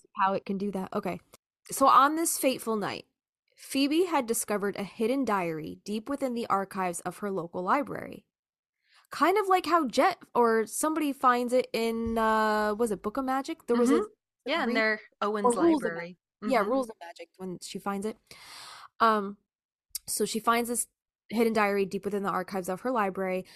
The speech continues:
Speaker 1: The diary detailed the eerie legend of Jimmy Angelov, the man who had terrorized their town for generations.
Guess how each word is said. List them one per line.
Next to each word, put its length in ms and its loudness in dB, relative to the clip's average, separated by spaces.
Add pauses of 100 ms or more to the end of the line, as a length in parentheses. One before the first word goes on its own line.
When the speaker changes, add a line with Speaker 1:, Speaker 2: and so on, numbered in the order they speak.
(280)
Speaker 1:
The 100 2
diary 680 2 (120)
detailed 760 -4
the 240 0
eerie 260 2
legend 600 -2 (100)
of 160 -6
Jimmy 400 -6
Angelov, 520 -8 (380)
the 100 -2
man 380 0
who 120 -2
had 120 0
terrorized 680 0
their 140 -2
town 420 -4
for 180 -12
generations. 1120 -8